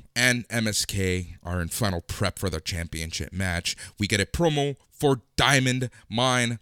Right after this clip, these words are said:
This promo was a little longer. We saw more workouts. We saw more cages. We saw more, um, taped fists. And it says it's opening soon.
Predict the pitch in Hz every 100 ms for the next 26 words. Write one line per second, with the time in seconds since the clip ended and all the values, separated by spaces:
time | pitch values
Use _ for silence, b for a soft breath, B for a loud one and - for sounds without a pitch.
0 | - 120 - 127 123 120 117 120 120 117
1 | 120 120 117 120 120 113 135 127 - 120
2 | 135 117 117 117 98 107 117 123 113 113
3 | 120 123 - 117 117 113 - - 123 120
4 | 113 110 110 104 - 117 117 113 120 117
5 | 113 117 151 165 127 - 107 104 104 95
6 | - 139 135 - - 151 139 - - -
7 | - - - 90 87 - 85 87 87 -
8 | - 87 95 87 85 - 87 78 73